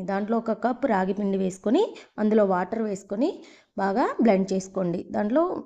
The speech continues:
ఉండలు లేకుండా వి-, ఉండే విధంగా బ్లెండ్ చేసుకోండి. తరువాత స్టవ్ మీద ఒక పాత్ర పెట్టుకొని దానిలో వాటర్ వేసుకొని ఆ వాటర్ అంతా కూడా బాగా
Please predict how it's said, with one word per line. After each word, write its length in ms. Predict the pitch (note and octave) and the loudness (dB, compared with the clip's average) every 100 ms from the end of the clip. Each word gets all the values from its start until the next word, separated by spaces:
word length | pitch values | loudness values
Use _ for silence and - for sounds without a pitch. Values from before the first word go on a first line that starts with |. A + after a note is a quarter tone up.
| - | -2
ఉండలు 360 | G#3+ A3+ B3 | 2 4 4
లేకుండా 500 | A3+ F#3+ F#3+ G3 A3+ D#4 | 2 0 -2 0 2 2
వి-, 140 | G#3 F3 _ - | 0 -4 _ -4
ఉండే 220 | G3+ G3 | 0 0
విధంగా 360 | F#3 F3+ F#3 C#4+ | 0 -4 0 2
బ్లెండ్ 320 | C#4+ G3 F3 | 4 4 2
చేసుకోండి. 480 | E3+ - E3+ E3 - - _ | -4 -6 -6 -6 -8 -16 _
తరువాత 440 | A#3 A3+ A#3+ B3 C#4+ | 0 4 6 6 4
స్టవ్ 340 | C#4+ - G#3+ A#3 | 0 4 4 6
మీద 200 | B3+ A3+ | 4 4
ఒక 220 | F#3+ - - | 0 -2 -2
పాత్ర 320 | G3 G3 A3 | -2 -2 -2
పెట్టుకొని 440 | A3 G#3 - B3+ | -2 -2 -4 -2
దానిలో 320 | C#4+ A#3+ G#3 G3 | 2 2 4 2
వాటర్ 380 | F#3 F#3+ G3+ A3 | 2 0 -2 0
వేసుకొని 540 | G3 - - G#3 D#4+ G#4 | -2 -4 -4 0 2 4
ఆ 120 | A#3+ | 4
వాటర్ 380 | G3 F#3+ F#3+ G#3 | 2 0 0 -4
అంతా 260 | G3 G3 | -2 -4
కూడా 240 | F#3 G3 G3 | -4 -4 -4
బాగా 340 | F#3 F3+ G#3 | -4 -4 -2